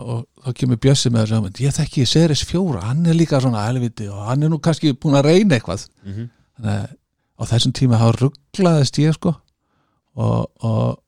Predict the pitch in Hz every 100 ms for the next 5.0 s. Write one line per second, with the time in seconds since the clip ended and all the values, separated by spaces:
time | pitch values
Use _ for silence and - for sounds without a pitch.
0 | _ - 139 - 143 139 123 123 120 -
1 | 143 117 120 180 - _ - 104 135 -
2 | - - - - _ _ - - - -
3 | _ _ _ _ _ _ - - - -
4 | _ _ - 139 135 - 139 - -